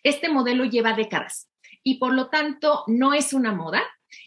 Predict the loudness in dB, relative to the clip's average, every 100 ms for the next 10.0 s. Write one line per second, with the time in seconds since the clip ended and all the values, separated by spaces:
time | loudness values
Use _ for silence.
0 | -6 -2 2 2 2 0 0 0 2 4
1 | 2 0 0 0 2 -2 -2 -2 -2 -6
2 | -6 -2 0 0 0 0 0 -2 -2 -2
3 | 0 0 0 0 0 2 2 2 -2 -2
4 | -2 0 0 0 0 -2 -4 -4 -2 0
5 | 0 -2 -4 -2 -2 0 -2 0 -2 0
6 | -4 -6 -12 -14 -20 -20 -12 -2 -2 -2
7 | -6 -8 -6 -6 -2 -2 -2 -2 0 2
8 | 0 0 0 -2 -2 -2 -2 -8 -6 -4
9 | -2 -2 -2 -8 -8 -2 0 2 2